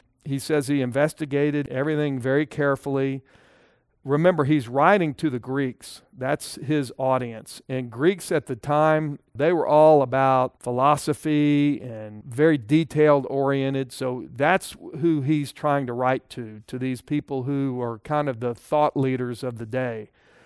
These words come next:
And he wants to be very careful in the way he goes about putting his account together. And he's doing it for this person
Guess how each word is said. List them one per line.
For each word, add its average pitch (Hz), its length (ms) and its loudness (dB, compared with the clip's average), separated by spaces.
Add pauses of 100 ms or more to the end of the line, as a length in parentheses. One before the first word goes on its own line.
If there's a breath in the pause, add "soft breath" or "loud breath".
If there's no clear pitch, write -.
(360 soft breath)
And 120 220 -6
he 135 460 -4
wants 131 340 -4
to 135 80 -10
be 120 180 -4
very 143 260 2
careful 139 500 -2
in 127 100 -4
the 123 60 -6
way 127 220 -2
he 123 100 -6
goes 127 280 0
about 127 420 -4
putting 131 500 -4
his 127 520 -6
account 131 480 -6
together. 117 540 -8 (440)
And 139 200 -4
he's 131 200 -2
doing 190 320 0
it 143 140 -4
for 139 120 -8
this 127 200 -6
person 135 560 -6